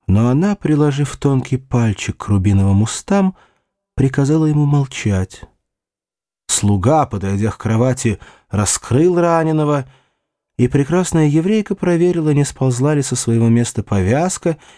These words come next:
и нет ли каких-либо осложнений. Она выполнила это с такой грацией, так просто и скромно — что даже и самый строгий блюститель нравов не нашел бы здесь ничего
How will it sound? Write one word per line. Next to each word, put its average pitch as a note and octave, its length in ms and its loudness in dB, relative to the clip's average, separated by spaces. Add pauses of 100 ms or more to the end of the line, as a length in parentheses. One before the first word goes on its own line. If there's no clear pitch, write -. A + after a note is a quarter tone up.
(160)
и A2 80 0
нет C#3+ 260 0
ли C#3+ 100 0
каких-либо A#2+ 600 -2
осложнений. F#2 1080 0 (760)
Она F2 240 0
выполнила F#2 480 0
это F2 160 -4
с - 100 -6
такой F2+ 300 -4
грацией, F#2+ 720 -2
так - 260 -10
просто A#2+ 480 -2
и G2 100 2
скромно — E3 800 -2 (460)
что - 280 -2
даже D#3 300 2
и D3+ 40 2
самый F3 440 0
строгий D#3 580 0
блюститель C#3 680 0
нравов E3+ 540 2
не D#3+ 120 0
нашел D#3 480 0
бы F3+ 180 -2
здесь D3 320 -4
ничего C#3 500 0